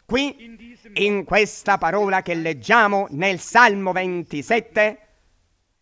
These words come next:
voglio arrivare rapidamente al versetto quattro.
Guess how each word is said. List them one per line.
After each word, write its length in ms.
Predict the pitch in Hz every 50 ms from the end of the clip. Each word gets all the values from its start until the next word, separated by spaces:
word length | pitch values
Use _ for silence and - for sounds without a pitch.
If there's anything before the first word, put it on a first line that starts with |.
| _ _ -
voglio 320 | 135 196 269 262 233 240
arrivare 460 | 240 214 208 190 202 208 214 202 196
rapidamente 1080 | 165 151 165 233 254 - - 202 196 180 180 220 220 202 202 196 196 208 196 202 - -
al 280 | - 151 214 214 196 180
versetto 680 | 160 180 175 165 - - 175 170 160 _ - 160 143
quattro. 420 | - 202 190 156 - - - -